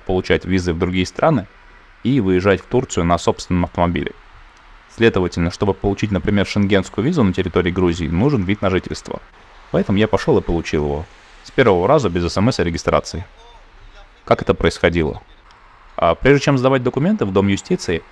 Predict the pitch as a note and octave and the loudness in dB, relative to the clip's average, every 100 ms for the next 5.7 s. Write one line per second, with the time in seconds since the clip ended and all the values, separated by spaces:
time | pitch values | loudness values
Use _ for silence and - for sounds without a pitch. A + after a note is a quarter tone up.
0 | - - - A2 E3 - C#3+ A2+ - F#2 | -20 -20 -4 2 4 4 0 0 0 -6
1 | - A#2 A#2 F2+ G2+ F#2+ G#2+ B2 F#2+ F2 | -2 0 2 0 0 0 0 2 2 2
2 | F#2 - F2 D2+ - - - - - - | -2 -2 -2 -2 -4 -18 -20 -20 -20 -8
3 | - C#3+ B2+ - - - A2 G2+ G#2+ - | 2 4 4 0 -4 0 2 2 -2 -2
4 | A2 A2 G#2+ G#2 D3+ - F#2 E2+ G#2+ F#2+ | 0 0 0 2 2 0 -2 0 -2 -2
5 | G2 F#2 F2 F2+ D#2+ D2 | -2 -4 -2 0 0 -2